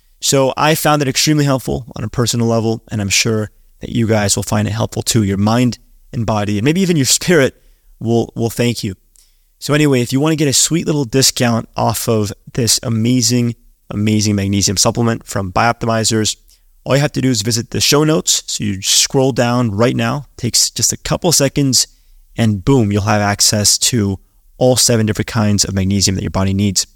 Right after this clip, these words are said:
All you have to do is hit the link and use code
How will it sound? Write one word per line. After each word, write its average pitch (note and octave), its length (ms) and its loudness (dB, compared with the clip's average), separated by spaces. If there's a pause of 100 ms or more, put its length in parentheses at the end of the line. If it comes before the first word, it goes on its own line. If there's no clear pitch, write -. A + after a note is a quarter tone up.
(800)
All C#3 80 4
you D3 60 4
have C#3+ 100 2
to C#3 80 0
do C#3+ 160 4
is - 320 -2
hit - 200 -6
the C3 80 0
link C3 340 0 (100)
and A2+ 280 -2 (640)
use A#2 340 0
code G2+ 460 0